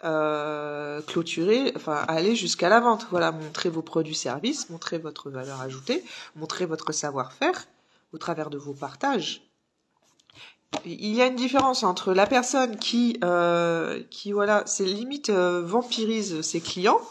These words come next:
hein, euh, fais-moi confiance, et puis vas-y que je te bourrine le crâne en, en mode, euh, alors certes, il y a des objections, machin et tout, on est d'accord, mais, euh, mais c'est pas à vous de sauter sur les gens. Enfin,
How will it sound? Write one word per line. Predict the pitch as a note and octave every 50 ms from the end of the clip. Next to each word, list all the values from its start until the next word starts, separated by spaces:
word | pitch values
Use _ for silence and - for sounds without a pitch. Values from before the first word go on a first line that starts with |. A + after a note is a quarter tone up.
| - -
hein, | F#3+ A3+ - - - - - - - - - - _ _ -
euh, | D#3+ D3+ D3+ D3 D3
fais-moi | D3 - - F3+ F3 F#3+ F#3
confiance, | F#3 - F#3 E3+ E3+ - - G3 G3 G3 G3 G3 G3+ G3+ G3+ G3+ -
et | - -
puis | E3 - - F#3
vas-y | F3 F3+ F#3 F#3 G3 G3
que | G3
je | -
te | -
bourrine | F#3 E3+ F3+ F#3 F3 F#3+ F#3 F#3
le | F#3 F#3 F3+
crâne | F3+ - - G3+ F#3+ G3 G3 G3 F#3+ F3+
en, | E3+ D#3+ -
en | - E3 D#3+
mode, | E3 F3+ F#3 F#3 E3+ E3
euh, | D#3 D3+ D3+ D#3 - - - - -
alors | D#3+ F3 F3+ F3+
certes, | - C#4+ B3+ C4 -
il | -
y |
a | E3 D#3 D#3
des | D#3 E3
objections, | D#3 E3 E3 E3 - - G3 F#3
machin | F3 D#3 D3 - - D#3
et | D#3 -
tout, | - - D#3+ D#3
on |
est | D3+ -
d'accord, | - - - - - C#4+ D#4+ - - _ _ _ _ _ _ _ _ F4+ _ _ _ - _ _ _ _ _ _ _ - - - - _ _ _ _ _ -
mais, | F3+ G3 G#3 G#3+ G#3+ G#3+ - -
euh, | E3+ E3+ E3+ E3 E3+ E3 E3 D#3+ D#3+ D#3+ D#3+ D#3 D#3 D3+ C#3+ B2+ B2 B2+ B2 - - A2+ G#2+ G2 - - - _ _ _ _ _ _ _ _ _ _ _ _ _ _ _ _ _ _ _ _ _ -
mais | F3 E3+ F3+ F3+ - -
c'est | - - F3 E3
pas | - - B3 B3+ B3 A#3
à | - - F#3 F3+ F3+
vous | F3 F3 E3+ G3+ A#3+ C#4 C#4+ B3
de | F3+ F3+
sauter | F#3 - - G#3+ F#3+ G3+ - A3 G#3 G3
sur | G3 - - F3+ F3 E3+
les | D#3+ D#3 D3+
gens. | D3+ - - A#3 D4+ F#4+
Enfin, | - - - F3